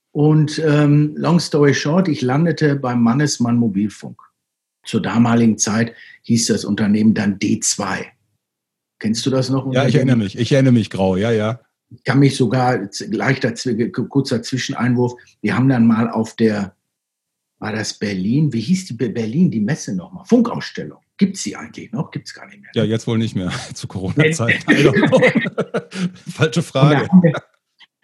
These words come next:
Speaker 1: da, da hat man uns, äh, als Manager, Führungskräfte und so weiter, dann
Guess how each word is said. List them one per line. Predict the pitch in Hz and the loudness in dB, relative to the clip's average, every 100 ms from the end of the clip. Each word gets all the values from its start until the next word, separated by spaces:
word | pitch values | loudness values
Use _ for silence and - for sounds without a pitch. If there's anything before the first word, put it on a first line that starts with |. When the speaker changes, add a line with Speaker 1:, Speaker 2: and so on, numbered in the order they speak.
| _ | _
Speaker 1:
da, | 147 143 | -4 -2
da | 135 135 | -2 -2
hat | - | 0
man | 175 143 | 2 2
uns, | 160 185 - - | 4 2 2 -2
äh, | 131 | -4
als | 117 120 | -4 -6
Manager, | 110 147 156 139 131 | -2 0 0 0 -2
Führungskräfte | - 147 143 - 135 127 | 0 2 0 -4 -8 -4
und | 113 | -4
so | |
weiter, | 123 135 117 | -2 -2 -2
dann | 127 | -2